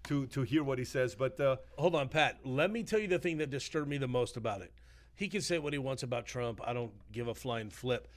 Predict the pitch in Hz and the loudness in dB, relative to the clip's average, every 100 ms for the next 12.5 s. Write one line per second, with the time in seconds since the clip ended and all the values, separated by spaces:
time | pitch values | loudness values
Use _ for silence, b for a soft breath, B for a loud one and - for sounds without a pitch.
0 | b b b 151 233 302 254 - 190 180 | b b b 0 2 2 -2 -2 0 0
1 | 160 143 113 151 117 107 - b b b | 0 -2 0 0 0 -2 -10 b b b
2 | - 151 139 - - - 110 175 147 123 | -6 -4 -4 -6 -18 -16 -8 -6 -4 2
3 | 151 143 139 123 - 131 196 240 160 196 | 2 2 2 0 -4 -2 0 2 0 2
4 | 254 269 254 185 147 151 196 220 170 - | 0 0 -2 0 0 4 4 2 -2 -2
5 | - 175 139 127 123 190 208 208 190 170 | -2 -2 0 -2 0 0 2 2 2 2
6 | 170 151 160 151 123 123 104 95 - - | 2 0 0 0 2 0 0 -6 -14 -20
7 | - - 120 135 127 - b b b 139 | -16 -12 -2 0 0 -2 b b b 0
8 | 131 117 123 123 131 147 135 127 117 107 | 2 2 0 0 -2 -4 -2 0 0 -2
9 | - 151 - - 117 110 - - 147 131 | -4 -2 -2 -4 -6 -6 -6 -2 -2 0
10 | 123 107 98 - b b b b 135 147 | -4 -4 -8 -14 b b b b -6 0
11 | 131 131 - b b b b b - - | 2 0 -4 b b b b b -20 -20
12 | - - - 147 170 | -20 -20 -4 2 2